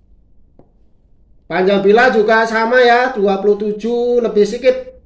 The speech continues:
Dua puluh tujuh lebih sedikit, lebarnya tiga koma tiga atau tiga koma dua. Ketebalan tiga mili. Ketebalan tiga mili. Silahkan yang berminat,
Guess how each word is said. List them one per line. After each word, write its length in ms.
Dua 240
puluh 160
tujuh 400
lebih 240
sedikit, 560
lebarnya 640
tiga 320
koma 400
tiga 560
atau 160
tiga 320
koma 240
dua. 640
Ketebalan 720
tiga 320
mili. 560
Ketebalan 960
tiga 400
mili. 560
Silahkan 800
yang 160
berminat, 800